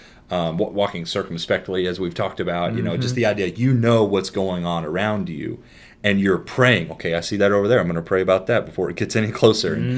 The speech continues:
Speaker 2: Mm-hmm.
Speaker 1: just that, that idea that I, I'm aware of my surroundings. I know what's going on here.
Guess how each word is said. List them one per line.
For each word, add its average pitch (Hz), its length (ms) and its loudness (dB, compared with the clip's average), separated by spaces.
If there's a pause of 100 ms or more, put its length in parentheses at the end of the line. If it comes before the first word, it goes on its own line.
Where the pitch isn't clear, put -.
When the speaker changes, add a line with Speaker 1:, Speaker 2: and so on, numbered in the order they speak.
(100)
Speaker 2:
Mm-hmm. 123 80 -2
Speaker 1:
just 135 200 2
that, 123 200 2
that 107 260 0
idea 104 380 0
that 95 200 -4
I, 107 360 -2 (320)
I'm 110 280 2
aware 85 280 0
of 76 60 -4
my 78 100 -6
surroundings. 73 560 -8
I 101 140 0
know 90 160 -2
what's 82 180 -6
going 85 280 -10
on - 180 -14
here. - 260 -18